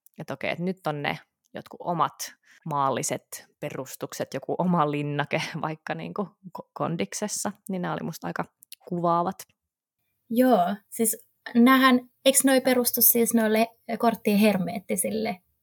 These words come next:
Speaker 2: nimille? Noi.
Speaker 1: Joo.
Speaker 2: Koska, koska tota sit joissain siihen lisätään vielä se, vaikka maljojen nelonen on Lord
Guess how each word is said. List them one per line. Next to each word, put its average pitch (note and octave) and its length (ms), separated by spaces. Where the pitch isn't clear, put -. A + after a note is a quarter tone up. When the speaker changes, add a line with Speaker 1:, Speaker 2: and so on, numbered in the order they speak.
Speaker 2:
nimille? G3 580
Noi. G3+ 320
Speaker 1:
Joo. A#3 400
Speaker 2:
Koska, G#3+ 400
koska G#3+ 320
tota G#3 300
sit A3 200
joissain G3+ 680
siihen F#3+ 340
lisätään F#3 500
vielä F#3+ 220
se, F#3 220
vaikka F#3 340
maljojen F3+ 500
nelonen F3+ 480
on F#3 140
Lord F#3 380